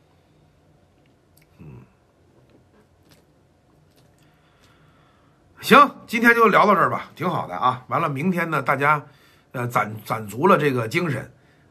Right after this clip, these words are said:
然后晚上呢，看这个国安对山东，好不好？嗯，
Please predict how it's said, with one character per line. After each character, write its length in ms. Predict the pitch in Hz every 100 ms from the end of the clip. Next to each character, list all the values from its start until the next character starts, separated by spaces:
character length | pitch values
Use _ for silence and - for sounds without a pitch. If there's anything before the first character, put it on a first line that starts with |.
| -
然 140 | 123
后 80 | 151
晚 260 | 127 69
上 100 | -
呢， 220 | 151 147 135
看 300 | - 139 120
这 120 | 113
个 580 | 101 87 85 76 76 76
国 120 | 123
安 120 | 135 143
对 120 | 131
山 200 | 120 113
东， 160 | 120 - _ _ _
好 140 | - 104
不 60 |
好？ 220 | 87 76 _ _ _ _ _ _ _ _ _ _ _ _ _ _ _ - - _ _ _ _ _ _ _ _ _ _ _ -
嗯， 180 | 73